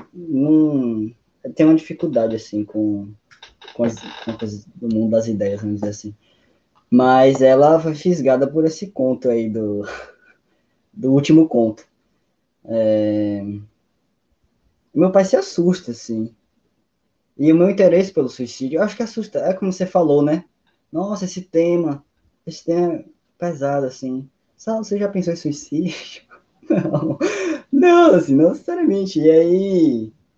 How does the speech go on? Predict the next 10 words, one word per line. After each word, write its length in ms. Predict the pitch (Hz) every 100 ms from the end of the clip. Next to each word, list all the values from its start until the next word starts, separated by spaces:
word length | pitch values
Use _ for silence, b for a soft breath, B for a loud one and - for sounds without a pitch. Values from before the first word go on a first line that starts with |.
| _ _ _ _ -
não 140 | 151
de 80 | 190
uma 80 | 185
maneira 320 | 175 165 156
sofrida 680 | - 165 156 - 139 123 123
no, 240 | 127 120
no, 120 | 123 120 -
nesse 180 | 120 -
sentido, 380 | 113 - 104
né? 140 | 233